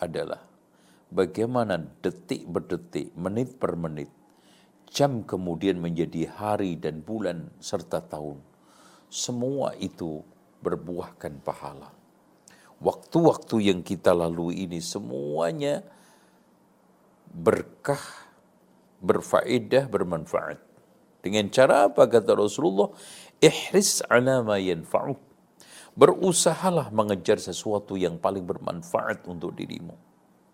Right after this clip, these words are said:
Wasta'in billah, di dalam mengejar, berusaha itu mintalah bantuan kepada Allah. Wala ta'jas. Apa sih yang terbaik pada malam hari ini, detik ini, yang saya lakukan apa? Kajian.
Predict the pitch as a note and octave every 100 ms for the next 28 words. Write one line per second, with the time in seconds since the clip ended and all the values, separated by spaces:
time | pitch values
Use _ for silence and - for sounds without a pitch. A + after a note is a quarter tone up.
0 | - - - - - - F3 - - D3
1 | G3+ G3 C#3+ C3+ G#2 F#2+ G2+ F#2+ G2+ G2
2 | F#2+ A2 B2+ - G2+ F2+ E2 F2 E2+ -
3 | F#2 F#2+ F#2+ G2 F#2+ E2 - F#2+ E2 E2+
4 | E2+ A2+ F#2+ E2 D#2+ D#2 D#2+ E2+ E2 D#2+
5 | _ - - G#2+ A#2+ A2+ - A#2 G#2 F#2+
6 | G2 F#2+ - - - _ _ _ _ -
7 | - - - F3+ E3+ C#3+ - F#3+ D3 A#2+
8 | A2 G2 A2 A2+ - - - - _ -
9 | C3 A#2+ B2 A#2 G#2+ G#2 G2+ G2 G#2 G2+
10 | A2+ C#3+ G2 - F2 - G#2+ C3+ D#3+ -
11 | - - _ _ _ - _ _ _ A#2
12 | A2+ F2+ - G2 F#2 F2+ - F#2+ G#2 -
13 | C#3+ - G#2 - A#2 - D#3+ -